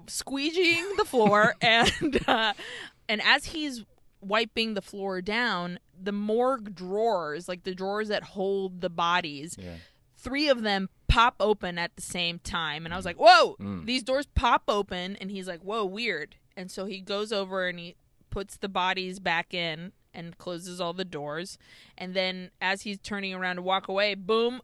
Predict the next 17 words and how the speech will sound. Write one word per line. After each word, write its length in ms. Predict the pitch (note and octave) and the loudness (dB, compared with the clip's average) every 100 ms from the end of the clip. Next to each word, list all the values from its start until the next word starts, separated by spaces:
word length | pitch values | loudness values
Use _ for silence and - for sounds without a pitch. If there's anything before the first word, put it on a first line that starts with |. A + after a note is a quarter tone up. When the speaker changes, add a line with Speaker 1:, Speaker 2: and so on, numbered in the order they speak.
| _ _ _ | _ _ _
Speaker 1:
back 540 | F#3+ F#3+ G3+ C4+ - - _ | 0 4 4 2 -6 -18 _
open 320 | A3 A3 B3 | 2 2 0
again. 460 | C4 A3 F#3 F3+ F#3 | 0 -2 0 -2 -4
And 200 | F#3+ F3+ | -6 -6
this 180 | F3 G#3 | -6 -8
time 340 | - G#3 G3 F#3+ F3+ | -4 -2 -2 -4 -6
one 160 | F#3 | -6
of 120 | F#3 F3+ | -4 -8
the 60 | |
dead 280 | F3 F3+ F3 | -2 -2 0
bodies 340 | F3 E3+ F3 E3+ | -2 0 -4 -8
is 120 | E3 | -6
looking, 380 | F3 E3+ F3 E3+ | -6 -6 -8 -6
like, 280 | D#3+ - - | -8 -10 -12
straight 520 | - - F#3+ F3+ F#3 | -12 -4 2 2 2
at 260 | F3+ D#3 - | -2 -4 -4
him, 380 | F3+ C#3+ E3+ | -8 -8 -8